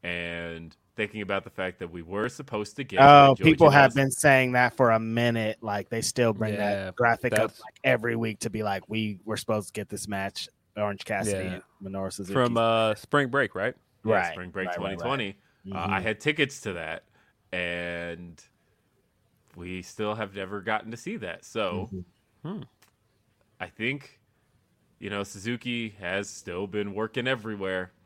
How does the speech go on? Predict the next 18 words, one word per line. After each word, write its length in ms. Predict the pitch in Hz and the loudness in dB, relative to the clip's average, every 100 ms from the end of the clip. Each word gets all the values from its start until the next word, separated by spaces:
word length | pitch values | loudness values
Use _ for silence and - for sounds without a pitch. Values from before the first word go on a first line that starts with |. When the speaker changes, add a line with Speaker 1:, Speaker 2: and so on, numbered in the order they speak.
| _ - | _ -12
Speaker 2:
Yep. 240 | 95 101 _ _ - | -8 -8 _ _ -10
Speaker 1:
Everywhere 540 | 90 95 107 113 117 | -8 -6 -6 -4 -2
he 140 | 110 104 | -4 -6
can. 440 | 127 110 98 92 | -4 -2 -2 -6
I 180 | - 101 104 | -6 -6 -4
Speaker 2:
He's 100 | 110 | 0
Speaker 1:
can 100 | 127 | 4
Speaker 2:
here. 100 | 127 | 4
Speaker 1:
imagine 440 | 104 98 101 98 _ _ _ _ | 2 -4 -10 -12 _ _ _ _
that 640 | 92 92 90 90 90 87 - | -8 -4 -4 -4 -4 -6 -8
Orange 240 | 104 101 - | -6 -6 -4
Cassidy 380 | 98 92 92 | -4 -4 -8
versus 320 | 90 92 87 85 | -10 -10 -12 -18
Suzuki 540 | 90 85 87 90 85 | -16 -12 -12 -12 -12
is 420 | 82 85 82 78 | -10 -10 -10 -14
the 100 | 87 | -18
match 480 | 82 82 82 80 - _ _ _ _ | -14 -12 -12 -14 -20 _ _ _ _
that 340 | 82 82 82 | -10 -6 -8